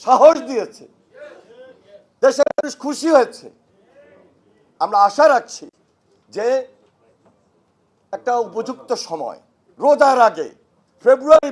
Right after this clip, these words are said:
মাসে ইনশাল্লাহ এই দেশে একটা গণতান্ত্রিক ব্যবস্থার মধ্য দিয়ে জনগণের সরকার প্রতিষ্ঠিত হবে ইনশাল্লাহ। কিন্তু এটাও মনে রাখতে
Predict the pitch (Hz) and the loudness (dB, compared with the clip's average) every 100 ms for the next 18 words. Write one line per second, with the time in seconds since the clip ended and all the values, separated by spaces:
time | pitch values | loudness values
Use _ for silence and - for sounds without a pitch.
0 | 240 208 165 139 _ _ _ 240 226 220 | -2 -2 -8 -18 _ _ _ -12 -8 -4
1 | 220 208 196 196 - 247 240 - _ _ | 0 0 0 -6 -8 -8 -8 -10 _ _
2 | 165 - 226 269 262 _ 147 185 - 202 | -10 0 2 2 -2 _ -8 -8 -2 -2
3 | 233 240 226 - _ _ _ _ _ _ | -2 -8 -10 -10 _ _ _ _ _ _
4 | - 226 226 226 240 202 214 240 247 233 | -2 0 0 -4 -6 -6 -8 -6 -6 -6
5 | 175 175 180 180 247 277 - 170 160 160 | -6 -4 -4 -2 -2 -2 -4 -16 -10 -8
6 | 156 143 - - 120 117 123 104 - 110 | -8 -16 -20 -20 -14 -12 -14 -16 -12 -12
7 | 82 - - - 719 - - - - - | -12 -20 -20 -14 -12 -12 -12 -12 -12 -14
8 | - - - - - _ _ _ _ _ | -14 -16 -18 -20 -20 _ _ _ _ _
9 | - 285 311 311 285 170 - _ _ _ | -6 -4 -4 -2 0 -2 -8 _ _ _
10 | _ _ _ _ 208 285 330 330 302 285 | _ _ _ _ -2 4 4 4 2 0
11 | 269 - | -2 -4